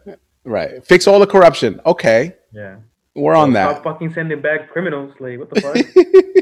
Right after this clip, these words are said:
Speaker 1: Oh, man.
Speaker 2: Yeah, I don't know.
Speaker 1: Absolutely. We'll definitely discuss it. We'll definitely bring some experts in their fields to talk a little bit about it. We have some exciting guests coming up.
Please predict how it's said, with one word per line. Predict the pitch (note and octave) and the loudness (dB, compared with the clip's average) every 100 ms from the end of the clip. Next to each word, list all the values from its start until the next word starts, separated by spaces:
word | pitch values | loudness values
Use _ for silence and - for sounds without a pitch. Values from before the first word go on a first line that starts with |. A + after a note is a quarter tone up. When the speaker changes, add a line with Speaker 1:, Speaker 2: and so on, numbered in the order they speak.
| - F#4+ - - - E4 - - C4+ B3 - | 0 -4 -4 -10 -6 -8 -8 -16 -18 -16 -8
Speaker 1:
Oh, | B2+ A#2+ A2+ | -2 0 0
man. | A#2 A2 A2 | -2 -2 -2
Speaker 2:
Yeah, | B2 A2 _ _ | -6 -14 _ _
I | |
don't | - | -20
know. | - | -6
Speaker 1:
Absolutely. | C3 C3+ - C3 A2 G2 F#2+ | 2 2 2 -2 0 -2 -6
We'll | A2+ A#2 | -2 -2
definitely | A#2+ B2 A#2 F#2 | 0 -4 -4 -10
discuss | F2+ - E2 E2 | -10 -10 -10 -8
it. | E2 | -10
We'll | F2 | -8
definitely | G2+ A2 F#2+ | -8 -8 -10
bring | E2+ E2 | -8 -10
some | D#2+ | -12
experts | E2 - D#2 D#2 - _ _ _ - | -14 -16 -18 -18 -20 _ _ _ -10
in | F#2+ | -6
their | F2+ | -6
fields | - E2+ E2 - | -6 -8 -8 -10
to | - | -18
talk | - E2+ D#2+ | -12 -12 -10
a | |
little | E2 D2+ | -12 -10
bit | D2+ | -10
about | D2 | -10
it. | D2+ | -10
We | F2+ | -10
have | G2+ F#2 | -10 -10
some | F2+ | -12
exciting | E2 - E2 E2+ | -14 -12 -14 -14
guests | E2 E2 - - | -14 -16 -16 -20
coming | - E2+ E2+ | -18 -16 -14
up. | D#2+ D2+ | -14 -16